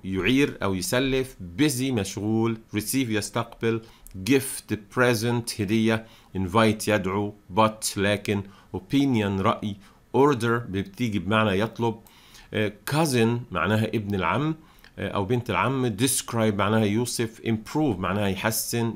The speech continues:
Little، معناها صغير. Explain، طبعًا explain، مفيش ال A، مش مشكلة. explain معناها يشرح، explain. تمام؟ تمام.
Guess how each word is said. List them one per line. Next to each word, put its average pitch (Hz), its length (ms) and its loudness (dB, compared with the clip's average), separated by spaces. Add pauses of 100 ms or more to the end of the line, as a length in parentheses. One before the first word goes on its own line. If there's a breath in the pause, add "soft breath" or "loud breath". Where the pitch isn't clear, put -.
Little، 123 440 -2
معناها 101 220 0
صغير. 104 500 -2 (380 loud breath)
Explain، 123 760 -2
طبعًا 95 320 -2 (420 loud breath)
explain، - 340 -6
مفيش 107 440 -2
ال - 80 -6
A، - 40 -4
مش 110 360 -2
مشكلة. 117 420 -4 (120)
explain 117 800 -2 (400 loud breath)
معناها 98 320 2
يشرح، 117 540 -4 (100)
explain. - 1040 -2
تمام؟ 120 240 -2 (400 loud breath)
تمام. 90 400 -4